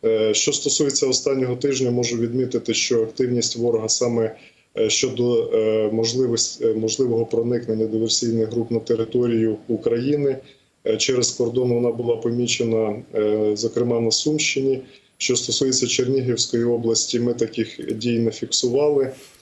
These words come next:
Е, на Харківській області, е, активність диверсійно-розвідувальних груп, вона була помічена не вздовж кордону, а вздовж лінії бойового зіткнення. Таким чином,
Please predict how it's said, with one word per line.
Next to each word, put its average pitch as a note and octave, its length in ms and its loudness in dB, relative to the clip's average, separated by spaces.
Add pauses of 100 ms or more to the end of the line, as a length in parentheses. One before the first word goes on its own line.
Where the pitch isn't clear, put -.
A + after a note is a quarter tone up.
(280)
Е, A2+ 300 4
на A#2 140 2
Харківській B2+ 720 0
області, B2 840 0
е, A2 540 2
активність A#2 480 -2
диверсійно-розвідувальних A#2 1080 0
груп, C3 180 -2
вона A2+ 200 2
була A2+ 240 2
помічена A2+ 680 0 (360)
не B2 200 2
вздовж A#2 440 0
кордону, B2 600 0
а A2+ 120 0
вздовж A#2 400 -2
лінії B2 280 0
бойового A2+ 520 0
зіткнення. G#2+ 580 -2
Таким - 360 -2
чином, C#3 480 0